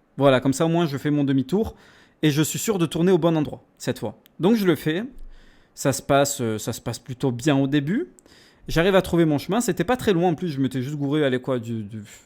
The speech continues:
d'une sortie. Et en fait, quand je tourne dans la petite ruelle qui va me mener vers ma villa, donc là, ça fait même pas dix secondes, hein. Là, je te parle, hein, parce que le scooter, c'est quand même assez rapide. Je tenais mon téléphone d'une manière assez fébrile de ma main. En fait, il y avait un, un, un, un gros fils de pute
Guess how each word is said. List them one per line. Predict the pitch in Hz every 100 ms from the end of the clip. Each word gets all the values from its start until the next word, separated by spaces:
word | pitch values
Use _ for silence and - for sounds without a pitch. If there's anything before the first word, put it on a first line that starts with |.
| _
d'une | - 123 151
sortie. | 170 - 202 247 - _ _ - _ _
Et | 156
en | 170
fait, | 285
quand | 196
je | 156 147
tourne | - 320
dans | 208
la | 170
petite | 160 165
ruelle | - 185 196
qui | 165 143
va | 139
me | 139
mener | 151 196 185
vers | 160
ma | 139 131
villa, | 113 123 147 254 _ _ _
donc | 135 135
là, | 165 185 175
ça | -
fait | 117 110
même | 123 139
pas | 185
dix | 233
secondes, | 277 320 240
hein. | 240 - _
Là, | 131
je | -
te |
parle, | 143 139 135
hein, | 180 - _
parce | -
que | -
le | 135
scooter, | 131 160 247
c'est | 247 190
quand | 202
même | 190
assez | 185 190
rapide. | 170 165 131 - - -
Je | -
tenais | 196 220
mon | 240 208
téléphone | 185 175 226
d'une | 170
manière | 170 175
assez | 165 156
fébrile | - 151 143 165
de | 135
ma | 120
main. | 139 285 - _ _ _ _ _
En | -
fait, | 180 277 202
il |
y |
avait | 180
un, | 220 156
un, | 143 143
un, | 151 151
un | - 170
gros | 196
fils | 262 262
de | 196
pute | 202 262 294 - -